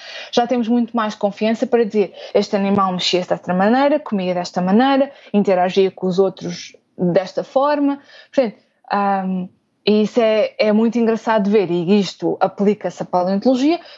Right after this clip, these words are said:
como se aplica a todos os outros campos da ciência, não é? Vai havendo uma evolução, ahm,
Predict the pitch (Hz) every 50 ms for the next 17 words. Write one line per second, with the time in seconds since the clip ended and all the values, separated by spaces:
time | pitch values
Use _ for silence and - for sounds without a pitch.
0 | _ - - 403 427 427 - 403 - - 277 302 294 - 320 320 - 311 269 277
1 | 285 285 - 311 302 302 - - - - 302 294 294 285 - 285 285 285 277 -
2 | - 233 247 226 233 269 - - - 320 311 254 240 220 - - 214 196 175 175
3 | 170 175 180 180 180 196 196 214 220 220 202 220 220 220 214 214 196 196 196 202
4 | 196 185 202 202 208 202 - - - 240 226 240 269 311 339 - _ _ _ -
5 | - - - - _ _ _ _ _ - - 226 226 226 226 226 226 226 226 226
6 | 226 226 226